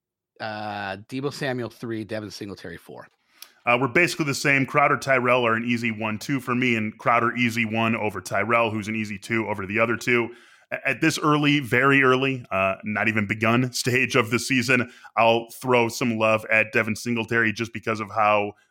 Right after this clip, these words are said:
Speaker 2: uh, much of a question mark that Buffalo backfield is, and because there's some upside for, if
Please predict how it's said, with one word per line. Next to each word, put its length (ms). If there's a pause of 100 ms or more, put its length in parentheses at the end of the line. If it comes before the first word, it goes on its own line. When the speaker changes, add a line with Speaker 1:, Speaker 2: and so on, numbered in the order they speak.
Speaker 2:
uh, 140
much 160
of 80
a 40
question 420
mark 300
that 160
Buffalo 340
backfield 540
is, 180
and 100
because 300
there's 200
some 120
upside 500
for, 320
if 200